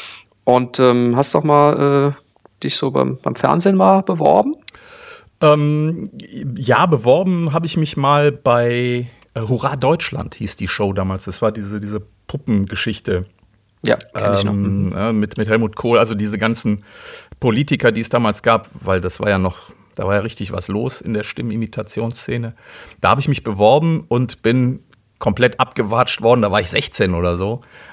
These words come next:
Speaker 2: äh, und <laughs> habe n-, als Antwort bekommen: „Ja, Jung, äh, du musst noch ein bisschen was lernen, ähm, lass mal.“ Und nachher habe ich dann auch, bin ich, äh, gewahr geworden, dass der Chef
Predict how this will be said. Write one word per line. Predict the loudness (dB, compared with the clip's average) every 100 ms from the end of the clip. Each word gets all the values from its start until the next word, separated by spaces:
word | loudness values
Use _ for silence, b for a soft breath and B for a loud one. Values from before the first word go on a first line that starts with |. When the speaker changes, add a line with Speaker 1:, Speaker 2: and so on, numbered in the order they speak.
| B -4
Speaker 2:
äh, | 0 2 0
und | 0 -4 -6 -6
<laughs> | -6 0
habe | 2 2 2 2 0
n-, | -2 -4
als | -8 -2
Antwort | 0 2 2
bekommen: | 0 0 0 2
„Ja, | 0 0 2
Jung, | 2 0 -2 -4
äh, | -4 -2 -2 -4
du | -2
musst | -2 0
noch | -2
ein | 0
bisschen | 0 -2 -2
was | 0
lernen, | 2 4 4 0 B B B B _
ähm, | 2 2 2
lass | 0 0 0
mal.“ | 2 2 2 -2 B B -2
Und | -2 -2 -6
nachher | -2 2 2
habe | 2
ich |
dann | 0 0
auch, | 0 -4 -20 _ _ _ -14
bin | -6 -4
ich, | -4 -6 -6
äh, | -2 -2 -4
gewahr | -4 2 2
geworden, | 2 2 2
dass | 2 2
der | 0
Chef | 2 2 0 -2